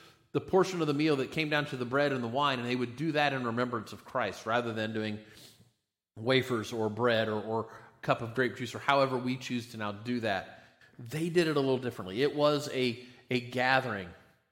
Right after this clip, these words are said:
and it was part of their integral worship and part of their integral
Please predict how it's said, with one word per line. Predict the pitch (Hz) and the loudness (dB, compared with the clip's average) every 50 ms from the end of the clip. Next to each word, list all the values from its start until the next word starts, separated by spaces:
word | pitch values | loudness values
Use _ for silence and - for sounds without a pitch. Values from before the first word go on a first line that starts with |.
| _ _ _ _ - | _ _ _ _ -4
and | 147 139 | -2 0
it | 143 131 | 0 0
was | 131 - | -2 -6
part | - - - - 160 160 | -8 -4 0 2 2 2
of | 147 143 | 2 2
their | 143 135 131 123 117 - - - - - - | 2 4 4 2 0 -2 -8 -16 -20 -4 0
integral | 165 160 156 - 147 - 143 139 | 0 0 0 0 -2 -2 -2 -2
worship | 127 123 127 143 147 143 - - 135 | 0 2 4 4 4 4 0 -4 -6
and | 120 113 | -8 -2
part | - - 160 147 | 2 2 2 4
of | 135 | 2
their | 131 101 | 0 -2
integral | 135 143 143 143 135 135 127 120 117 113 - - | -2 -2 -2 -2 -2 0 2 2 0 0 -4 -10